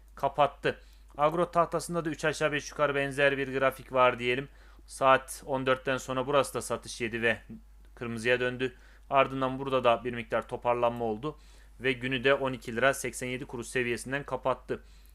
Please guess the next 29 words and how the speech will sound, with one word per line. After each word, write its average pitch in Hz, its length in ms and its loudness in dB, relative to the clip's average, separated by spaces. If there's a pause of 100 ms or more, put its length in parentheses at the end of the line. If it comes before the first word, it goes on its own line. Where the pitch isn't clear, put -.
Hissenin 156 400 -4
gün 156 120 -4
içi 160 260 -8
gördüğü 143 320 2
en 147 180 0
düşük 143 180 -14
seviye 147 240 -4
on 143 100 -2
iki 143 200 -10
lira 139 140 4
altmış - 320 -2
beş 135 180 -2
kuruş - 320 -10 (400)
ve 135 300 4
hissenin 139 500 -4
gördüğü 135 520 0 (320)
en 139 160 -4
yüksek 139 280 -6
seviye 131 400 -2
ise 139 360 -2 (180)
gün 117 140 -8
içi 135 320 -8
on 139 160 -4
üç 127 200 -8
lira 143 300 2 (340)
on 147 140 -2
altı 135 280 4
kuruş 117 300 -10
olarak 123 480 0